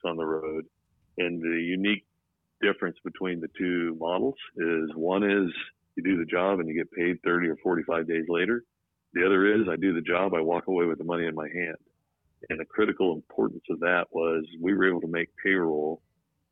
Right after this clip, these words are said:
you know, when, when eight, two thousand, the fall of two thousand eight happened. We cut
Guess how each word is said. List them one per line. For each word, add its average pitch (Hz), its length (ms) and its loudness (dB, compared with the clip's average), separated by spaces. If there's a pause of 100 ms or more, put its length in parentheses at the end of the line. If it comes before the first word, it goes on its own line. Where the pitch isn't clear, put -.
(140)
you 87 80 -2
know, 80 60 -2
when, 78 220 -8 (120)
when 85 180 -4
eight, 95 220 0 (280)
two 117 80 0
thousand, 82 300 0
the 78 80 -10
fall 98 220 2
of 87 60 -2
two 90 100 -2
thousand 82 240 0
eight 78 180 -2
happened. 76 340 -8 (920)
We 90 160 2
cut 95 240 0